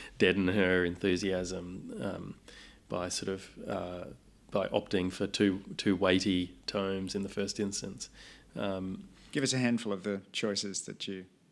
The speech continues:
Speaker 2: you had on those li-, that list.
Speaker 1: Um, you know, I think, I mean, I, I think, I, I mean, I had some of those, uh, some of those books that you just mentioned. Um, you know, I think I had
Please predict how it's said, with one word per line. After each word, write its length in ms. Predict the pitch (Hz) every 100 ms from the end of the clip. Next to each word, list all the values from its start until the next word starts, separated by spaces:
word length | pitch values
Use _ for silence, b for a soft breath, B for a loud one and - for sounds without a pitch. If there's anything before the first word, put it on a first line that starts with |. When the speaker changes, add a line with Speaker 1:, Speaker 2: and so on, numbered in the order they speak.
| _ -
Speaker 2:
you 120 | 104
had 140 | 98
on 80 | 98
those 200 | 95 95
li-, 100 | 107 -
that 160 | 98 98
list. 260 | 95 - - b b b b b - 160
Speaker 1:
Um, 480 | 160 170 165 165 - - - - - - - - - - - - - - - _ - - - - - - -
you 100 | 135
know, 160 | 117
I 80 | 120
think, 320 | 120 127 110 - - -
I 60 |
mean, 140 | 151 180
I, 200 | 185 - 147 -
I 100 | 160
think, 300 | - 139 107 - -
I, 180 | 156 165
I 80 | 170
mean, 80 | 160
I 60 |
had 140 | 151 139
some 180 | 123 113
of 80 |
those, 360 | 107 107 107 104 - - - -
uh, 320 | - 110 101 98
some 180 | 127
of 60 | 104
those 140 | 98
books 220 | 101 104 -
that 100 | 117
you 100 | 104
just 280 | - 101
mentioned. 500 | 110 101 104 104 104 - - - -
Um, 440 | 113 92 92 92 98
you 80 | 120
know, 60 | 98
I 40 | 98
think 220 | 101 95
I 80 | 95
had 180 | 90